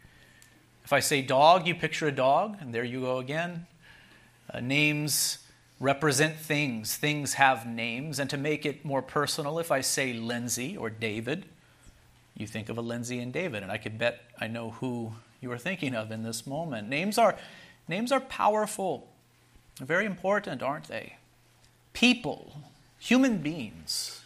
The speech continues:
entire lives, you know, are represented by names.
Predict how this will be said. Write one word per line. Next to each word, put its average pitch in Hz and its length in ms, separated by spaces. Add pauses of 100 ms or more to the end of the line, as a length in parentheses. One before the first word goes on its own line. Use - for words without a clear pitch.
(120)
entire 214 440
lives, 139 880
you 123 120
know, 185 240 (560)
are 151 160
represented 185 1040 (580)
by 139 420 (180)
names. 139 760